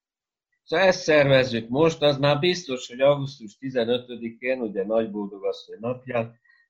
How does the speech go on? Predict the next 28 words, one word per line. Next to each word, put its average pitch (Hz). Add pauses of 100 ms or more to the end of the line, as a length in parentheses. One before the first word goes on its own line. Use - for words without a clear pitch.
Viszákon 113
indulunk 117
a 101 (180)
Szarvas 110
Józsi, 113 (240)
Kaszás 101
Attila 90
pajtájából, 101 (440)
tehát 101
az 101
első 113
nap 90 (200)
Viszákon 113
lesz, 104 (480)
a 131
Templom 101
Fesztivál 104
szo-, -
szokott 110
itt 95
lenni 113
Magyarföldön, 113
ami 101
szintén 104
elmarad, 95
már 87
júliusi 95
dátumunk. 110